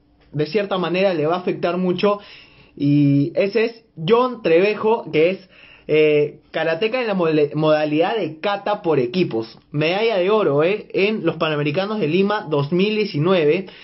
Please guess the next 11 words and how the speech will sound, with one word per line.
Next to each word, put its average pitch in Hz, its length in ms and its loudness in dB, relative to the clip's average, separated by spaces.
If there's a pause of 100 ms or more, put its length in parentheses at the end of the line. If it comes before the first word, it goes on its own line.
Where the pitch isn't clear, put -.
(160)
Y 196 80 2
ahora 254 300 2
le 190 80 2
voy 190 160 4
a 233 80 0
mandar 190 580 -2
la 180 220 0
solicitud. 208 680 0 (1000)
A - 140 -6
ver, 180 440 0 (840)
está. - 300 -20